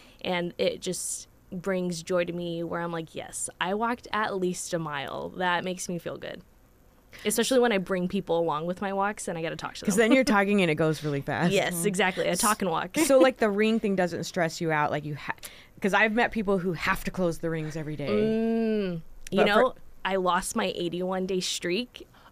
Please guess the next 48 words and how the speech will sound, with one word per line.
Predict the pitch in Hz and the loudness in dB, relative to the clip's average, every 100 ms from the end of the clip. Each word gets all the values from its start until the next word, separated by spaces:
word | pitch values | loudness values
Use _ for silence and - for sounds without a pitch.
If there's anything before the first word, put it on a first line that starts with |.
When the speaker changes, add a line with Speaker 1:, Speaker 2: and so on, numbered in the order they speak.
| - | 0
Speaker 1:
and | 214 247 | 4 8
Speaker 2:
Oh, | |
Speaker 1:
now | 240 285 | 8 10
I'm | |
not | 330 302 | 10 10
Speaker 2:
no. | 294 | 10
Speaker 1:
stressing | 294 466 339 | 10 10 8
about | 240 - - 185 | 8 8 6 4
Speaker 2:
<laughs> | 180 - - - | 2 0 -4 -4
Speaker 1:
it. | 339 - - | -4 -4 -6
And | - 226 214 | 0 2 2
th-, | 185 180 - | -2 -4 -4
so | - 208 | 2 2
that | 190 175 175 | 4 4 6
was, | 254 233 247 | 4 2 2
uh, | 240 170 - | 0 0 -4
I | |
was | 233 254 | -2 -4
like, | 247 - | -4 -6
"Dang | 359 | -4
it." | 359 359 - | -2 -4 -6
But, | 233 269 254 - | 0 2 2 -2
you | 226 247 | -4 0
know, | 240 226 233 - | 2 2 0 -4
I | 247 | -4
was | 269 | 0
like, | 269 | 2
I | 226 | 4
wasn't | 226 254 285 | 4 2 2
doing | 294 285 | 0 0
it | 254 | -2
for | 269 | 0
a | 269 | 0
streak. | - - 226 - | 0 -2 -2 -2
It | - | 0
was | 214 208 | 2 2
just | 220 - | -4 -2
something | 190 190 220 | -2 0 -2
that | 214 - | -2 -4
kind | - 190 196 | -4 -2 -2
of | 190 | -2
held | 202 | -4
me | 202 180 | -2 -4
accountable | 175 180 180 190 190 | -4 -4 -2 0 0
in | 175 | -2
a | |
fun | - 196 175 202 | -4 -2 0 0
way | 185 160 185 | 0 2 0